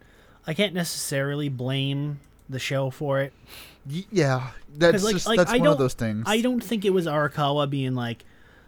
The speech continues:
Speaker 1: "Oh, I can't juggle this," 'cause, you know, he, he's able to do that. He's, he's done that before in other shows. It's
Speaker 2: Yeah,
Speaker 1: just
Speaker 2: we've seen it.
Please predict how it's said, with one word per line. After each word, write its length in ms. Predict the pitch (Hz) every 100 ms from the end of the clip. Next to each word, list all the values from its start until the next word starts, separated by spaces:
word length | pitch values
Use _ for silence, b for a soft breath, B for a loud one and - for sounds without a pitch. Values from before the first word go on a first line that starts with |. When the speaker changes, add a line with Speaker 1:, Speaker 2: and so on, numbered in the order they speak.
| b -
Speaker 1:
"Oh, 160 | 175 175
I 80 | 165
can't 220 | - 185
juggle 300 | 147 165 160
this," 180 | 135 127
'cause, 220 | - 131
you 80 | 156
know, 140 | 143 131
he, 260 | 139 226 208
he's 240 | 233 262
able 240 | 269 240 196
to 60 |
do 220 | 160 233 180
that. 280 | 110 90
He's, 260 | 165 202 190
he's 220 | 202 202
done 220 | 165 180
that 160 | 185 160
before 380 | 135 - 147 147
in 80 | 131
other 240 | 127 135
shows. 420 | 120 127 127 123
It's 200 | 113 -
Speaker 2:
Yeah, 80 | 202
Speaker 1:
just 60 | 151
Speaker 2:
we've 120 | 143
seen 260 | - 175 190
it. 140 | 87